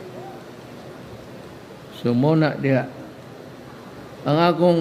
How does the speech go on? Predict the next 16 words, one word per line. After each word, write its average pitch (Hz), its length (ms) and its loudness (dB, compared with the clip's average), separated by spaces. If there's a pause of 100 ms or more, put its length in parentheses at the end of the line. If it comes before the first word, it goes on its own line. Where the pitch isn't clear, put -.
paborito 156 640 4
is 131 240 -2
droga 139 400 6
lang. 123 320 2
Kay 147 160 4
mao 165 160 6
man 170 160 6
gyud 151 240 6
makadaot 131 560 2
sa 117 160 0
ato. 107 240 -4 (1200)
So, 165 240 6
fight 180 400 6
gyud 156 240 -2
ta 147 80 0
diha. 135 320 0